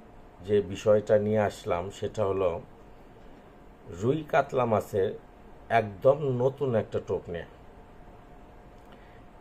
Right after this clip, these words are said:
এই টোপ দিয়ে চার কেজি, পাঁচ কেজি, ছয় কেজি, সাত কেজি সব ধর বড় বড় মাছ হিট হয়েছে নদীতে, পুকুরে।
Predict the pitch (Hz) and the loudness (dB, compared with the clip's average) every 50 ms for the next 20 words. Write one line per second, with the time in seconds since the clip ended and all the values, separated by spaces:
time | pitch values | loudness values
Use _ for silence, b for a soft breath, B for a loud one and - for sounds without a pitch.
0 | - - 113 110 110 - - 120 117 110 110 107 127 123 107 95 90 92 107 - | -4 -2 -2 -2 -2 -2 0 0 0 0 -2 -4 0 2 4 4 4 4 2 -2
1 | - - - - - - - - - - - - - - - - - - - - | -8 -16 -20 -20 -20 -20 -20 -20 -20 -20 -20 -20 -20 -20 -20 -20 -20 -20 -20 -20
2 | - - - - - - - - - - - - - - - - - - - - | -20 -20 -20 -20 -20 -20 -20 -20 -20 -20 -20 -20 -20 -20 -20 -20 -20 -20 -20 -16
3 | - - 107 104 101 101 - - 101 101 - - 104 101 95 - - - 92 87 | -2 2 2 2 2 0 -4 -6 -6 -6 -4 -2 -4 -4 -4 -6 -8 -8 -8 -8
4 | 87 - - 101 95 92 - - 90 87 87 - - 95 87 - - - 98 82 | -10 -8 -4 -4 -4 -2 -4 -6 -8 -8 -10 -8 -6 -6 -6 -6 -8 -12 -12 -12
5 | 90 85 - 104 98 90 82 90 90 90 87 - B B B B B B - - | -12 -10 -4 -4 -4 -4 0 0 0 0 0 -4 B B B B B B -4 -2
6 | 98 101 110 110 110 101 104 95 92 90 101 107 - - 90 87 - 92 87 82 | 2 4 4 4 4 4 2 0 0 -2 -2 -4 -8 -14 -16 -10 -6 -4 -4 -4
7 | 80 - - - - - - - - - - - - - - - - - - - | -6 -8 -12 -16 -18 -18 -18 -20 -20 -20 -20 -20 -20 -20 -20 -20 -20 -20 -20 -20
8 | - - - - - - - - - - - - - - 98 98 98 90 101 95 | -20 -20 -20 -20 -20 -20 -20 -20 -20 -20 -20 -20 -16 -8 -4 -4 -2 -2 -4 -6
9 | - 104 98 101 107 - - 104 107 101 - - 95 82 82 | -2 -2 0 0 0 -2 -6 -8 -8 -8 -6 -4 -6 -6 -6